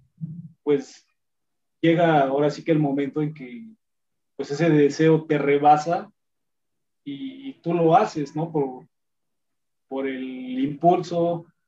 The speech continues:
lo haces por ver a ver qué se siente, por quererme sentir a lo mejor ya, ya hombre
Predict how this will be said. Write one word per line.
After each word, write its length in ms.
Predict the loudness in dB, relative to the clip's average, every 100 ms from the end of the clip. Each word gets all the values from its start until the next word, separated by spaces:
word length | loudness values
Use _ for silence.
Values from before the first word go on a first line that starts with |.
| _ _
lo 120 | 0
haces 260 | 0 0 -6
por 480 | -6 -6 -6 -8 -10 -12 -2
ver 160 | 2 4
a 80 | 4
ver 180 | 2 2
qué 120 | -2
se 140 | -2
siente, 1080 | 0 0 0 -4 -2 -2 0 -2 -4 -10 -14 -18 -20 _ _ _
por 300 | -6 -6 -6 -12 -20 _ _ _
quererme 400 | 2 4 4 2
sentir 300 | 0 0 2
a 40 |
lo 120 | 2 -2
mejor 340 | -2 -2 0
ya, 480 | 0 2 0 -4 -14 _
ya 240 | 2 6 6
hombre 560 | 6 4 2 0 -2